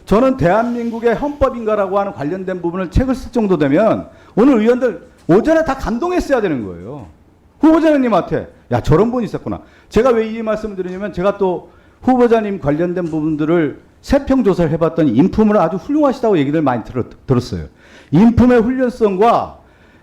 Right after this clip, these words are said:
그 일을 담당자로서 일을 할 수 있는 능력과는 다른 문제인데 오늘 의원들, 여야 의원들 입장에서 봤을 때 후보자가 저는 감동을 못 받았습니다. 쭉 얘기를 들-, 들었는데 그 부분이 참 부족하다.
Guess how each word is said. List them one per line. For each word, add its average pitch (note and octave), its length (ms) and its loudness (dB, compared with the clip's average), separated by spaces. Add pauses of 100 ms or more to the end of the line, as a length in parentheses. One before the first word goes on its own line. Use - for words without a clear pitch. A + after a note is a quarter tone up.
그 A#3+ 180 4
일을 G#3+ 240 4
담당자로서 G#3+ 760 0
일을 F#3 260 0
할 A#3 80 -2
수 A3+ 120 -12
있는 A3 220 -2
능력과는 F#3+ 520 0
다른 E3 260 -2
문제인데 C3 640 -2 (280)
오늘 C#4 460 4 (220)
의원들, B3 420 4
여야 G#3+ 260 4
의원들 A3 380 -4
입장에서 F#3 400 -4
봤을 D3+ 300 -2
때 C#3 320 0 (200)
후보자가 C4 540 2
저는 A3 240 -8
감동을 G3+ 360 -6
못 A2 160 -8
받았습니다. A2 440 -4
쭉 - 400 -2
얘기를 D#3 220 -4
들-, G2+ 280 -8
들었는데 E2 720 -8 (540)
그 G#3 140 2
부분이 C#4 240 4
참 C4 180 -4
부족하다. G2 920 -4